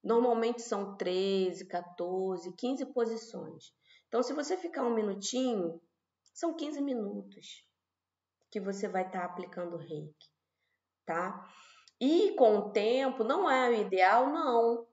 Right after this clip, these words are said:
né? Se você tiver o nível um, o ideal são cinco minutos. Mas é melhor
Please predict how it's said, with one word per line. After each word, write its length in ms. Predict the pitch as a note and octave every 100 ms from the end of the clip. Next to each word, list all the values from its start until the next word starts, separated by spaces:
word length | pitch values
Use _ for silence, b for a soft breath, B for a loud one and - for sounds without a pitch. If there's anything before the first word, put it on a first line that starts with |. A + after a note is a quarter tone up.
| -
né? 260 | F#3+ F#3+ F#3
Se 160 | -
você 180 | E3+ E3+
tiver 280 | F#3 F3 F3+
o 160 | E3+ F3
nível 280 | F3 E3+ D3+
um, 340 | D#3+ G3+ C#4+
o 40 |
ideal 340 | B3+ F#3+ F#3 G#3+
são 180 | - B3
cinco 400 | - C#4 F#4 E4
minutos. 420 | C4 G#3 D#3 D3+ - b b b -
Mas 280 | G3 A#3 A#3
é 80 | B3+
melhor 760 | C4 B3 G3 F#3 F#3 G3 G3